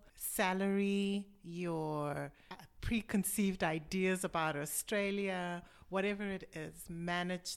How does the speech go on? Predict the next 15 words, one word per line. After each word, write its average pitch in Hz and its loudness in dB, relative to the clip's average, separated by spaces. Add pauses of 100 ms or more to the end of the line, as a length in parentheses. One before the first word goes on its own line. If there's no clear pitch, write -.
those 156 -6
expectations. 156 -10 (540)
Once 247 -2
you 254 -4
begin 185 -2
to - -8
understand 165 -6
that 147 -8
it's - -10
a 147 -6
process, - -2
it's - -14
going 160 -8
to - -16
take - -14